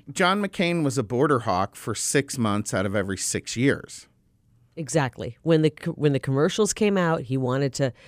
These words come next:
Speaker 2: you know, secure the border, and then he didn't wanna do anything. He wanted open borders after that.
Speaker 1: Right.
Speaker 2: So, you know, you speak some truth about John McCain, and everyone gets bent out of shape, but I'm sorry, I'm about the truth.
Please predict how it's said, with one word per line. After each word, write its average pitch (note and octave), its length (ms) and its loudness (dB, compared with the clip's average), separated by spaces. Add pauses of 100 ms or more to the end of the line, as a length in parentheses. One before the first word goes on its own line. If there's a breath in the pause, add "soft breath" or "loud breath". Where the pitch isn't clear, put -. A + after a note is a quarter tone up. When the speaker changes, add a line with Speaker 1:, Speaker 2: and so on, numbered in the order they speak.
(300 loud breath)
Speaker 2:
you C#3 100 -2
know, A#2 180 0
secure D3 440 0
the D#3+ 80 4
border, C#3+ 380 4
and C#3 200 0
then C3+ 140 2
he D#3+ 80 4
didn't C#3 220 0
wanna C#3 240 -2
do C3+ 160 -2
anything. B2 340 -4
He C3+ 80 -2
wanted B2+ 300 0
open B2 240 -2
borders G#2+ 380 -6
after G#2 260 -8
that. G2+ 240 -10 (100)
Speaker 1:
Right. - 260 -4
Speaker 2:
So, G3 180 2
you F#3+ 120 2
know, F3 80 2
you E3+ 140 2
speak A#3+ 260 0
some A3+ 160 2
truth G#3 300 -2
about D#3+ 260 0
John C#3+ 260 0
McCain, D3+ 520 2
and C#3+ 160 0
everyone D3+ 320 2
gets D3+ 240 0
bent C#3+ 240 0
out C3+ 120 -2
of C3 80 -6
shape, E3 360 -2
but C3 80 -2
I'm C#3 160 0
sorry, D#3 340 -2
I'm B2 140 0
about C#3 260 -2
the - 100 -8
truth. - 520 -4